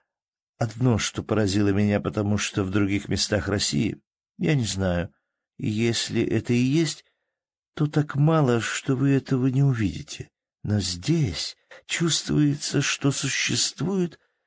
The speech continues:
это искусство, это бросается в глаза. Эти лошади на мосту —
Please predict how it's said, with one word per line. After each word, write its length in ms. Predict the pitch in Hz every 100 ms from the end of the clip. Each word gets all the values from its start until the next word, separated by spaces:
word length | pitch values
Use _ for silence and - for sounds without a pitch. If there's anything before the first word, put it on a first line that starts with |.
| _ 170
это 260 | 165 190
искусство, 800 | 180 - - 180 160 - - 104
это 400 | 135 131 156 151 _ _ -
бросается 800 | 107 - 147 - 185 165 - 175
в 100 | 175
глаза. 600 | 175 185 180 208 151 - _ _ _ _ _ _
Эти 220 | 143 147
лошади 580 | 160 160 165 135 - 113
на 140 | 113 107
мосту — 520 | 110 - - 92